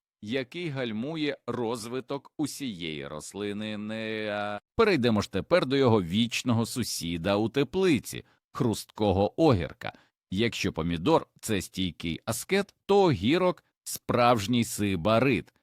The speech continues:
який обожнює воду. Він на дев'яносто п'ять відсотків складається з вологи, і вона йому потрібна постійно. Але саме тут криється диявол у деталях.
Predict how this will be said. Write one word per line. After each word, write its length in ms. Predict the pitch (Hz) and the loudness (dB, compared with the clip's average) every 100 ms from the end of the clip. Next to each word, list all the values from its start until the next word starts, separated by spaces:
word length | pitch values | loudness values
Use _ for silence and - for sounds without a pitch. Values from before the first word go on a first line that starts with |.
| - | -6
який 420 | 110 160 - 208 | -2 -2 0 2
обожнює 640 | 165 98 104 110 90 104 95 | 2 2 2 2 0 0 0
воду. 560 | 78 76 69 64 65 - _ - | -2 -4 -6 -6 -12 -16 _ -10
Він 300 | 92 139 170 | -4 -2 0
на 100 | 127 | 0
дев'яносто 720 | 87 90 82 80 80 - 101 | 0 -2 -2 -2 -4 -4 -6
п'ять 520 | - - 92 160 202 | -6 -6 0 0 0
відсотків 600 | 147 123 - 156 - 143 | -4 -4 0 0 0 -4
складається 680 | 113 101 90 73 69 64 - | -4 -4 -2 -2 -4 -6 -8
з 100 | 82 | -6
вологи, 580 | 101 127 165 135 92 58 - _ _ | 0 2 4 4 2 -4 -14 _ _
і 80 | - | -2
вона 300 | 185 185 190 | 0 2 2
йому 320 | 202 175 180 | 2 2 0
потрібна 720 | 196 180 - 107 104 90 104 | 0 0 0 0 0 0 0
постійно. 640 | 95 131 - - 110 67 53 _ _ _ - | 0 -2 -2 -2 -2 -2 -10 _ _ _ 0
Але 440 | 113 117 143 202 | 4 6 6 4
саме 400 | - 101 90 104 | 2 0 0 0
тут 320 | - 87 65 | -2 -6 -6
криється 500 | - 92 98 113 - | -6 -4 -2 -2 -4
диявол 680 | 123 143 113 85 87 117 123 - | -2 0 0 2 2 0 -2 -4
у 120 | 101 | -4
деталях. 720 | 85 87 - 78 55 - _ | -4 -6 -4 -4 -4 -12 _